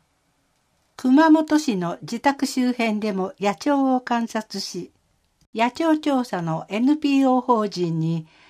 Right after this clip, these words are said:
種類などを定期的に報告。大学を定年退職した今も続け、全国に協力者がいるので、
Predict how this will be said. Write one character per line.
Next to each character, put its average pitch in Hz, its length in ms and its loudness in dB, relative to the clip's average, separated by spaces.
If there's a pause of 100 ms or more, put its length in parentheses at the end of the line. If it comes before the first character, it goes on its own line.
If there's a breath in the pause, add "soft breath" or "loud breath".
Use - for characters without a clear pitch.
(160 soft breath)
種 339 220 0
類 277 240 6
な 196 180 0
ど 165 220 -4
を 151 100 -6
定 302 340 0
期 - 140 -12
的 269 320 -4
に 233 240 -2
報 - 260 -6
告。 - 500 -12 (1040)
大 214 260 -4
学 202 400 -4
を 190 60 -2
定 214 260 -2
年 240 220 0
退 220 260 -6
職 185 240 -8
し - 60 -12
た - 280 -12
今 269 260 2
も 165 120 -4
続 160 380 -8
け、 165 260 -12 (1000)
全 208 280 -2
国 160 320 -8
に 156 220 -4 (100)
協 247 220 -2
力 254 240 -2
者 185 160 -4
が 165 120 -4
い 180 100 -2
る 208 120 -4
の 180 160 -2
で、 165 240 -8